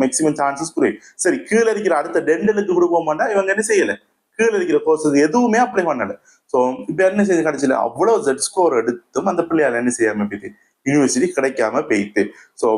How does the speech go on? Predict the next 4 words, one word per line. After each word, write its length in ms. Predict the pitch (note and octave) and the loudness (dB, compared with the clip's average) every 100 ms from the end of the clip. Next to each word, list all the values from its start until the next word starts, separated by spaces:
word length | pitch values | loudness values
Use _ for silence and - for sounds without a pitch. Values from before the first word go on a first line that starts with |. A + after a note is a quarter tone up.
| G#2+ A2+ | -2 -4
இதனால 540 | C#3+ B3 B3 F3 G#2 A2+ G3 - | 0 0 2 0 0 -2 -4 -6
உங்களுக்கு 460 | - C#3+ D#3 D#3 F#3 G3 | 0 2 2 2 0 -2
கிடைக்காது, 720 | F3+ G3 F#3+ E3+ C3 A2+ B2+ - - _ _ _ _ _ | -2 -2 0 0 0 0 0 0 -6 _ _ _ _ _
கீழே 280 | F#3 G3 F3+ | -2 2 2